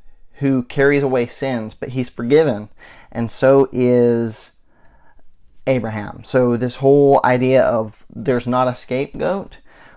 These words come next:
points to the fact that this sacrifice covered everything, just like Jesus' sacrifice covers everything.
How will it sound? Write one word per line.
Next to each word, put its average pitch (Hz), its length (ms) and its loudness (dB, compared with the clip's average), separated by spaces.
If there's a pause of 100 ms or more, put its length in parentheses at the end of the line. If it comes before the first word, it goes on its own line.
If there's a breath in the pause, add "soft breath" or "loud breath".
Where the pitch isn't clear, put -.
points 143 260 -2
to 135 100 -6
the 120 100 -8
fact 123 360 0
that 117 220 -4
this 127 180 -4
sacrifice 131 640 -2
covered 117 480 -4
everything, 107 840 -8 (420)
just 127 240 -2
like 123 160 0
Jesus' 123 680 -2
sacrifice 123 580 -2
covers 123 460 0 (260)
everything. 104 680 -4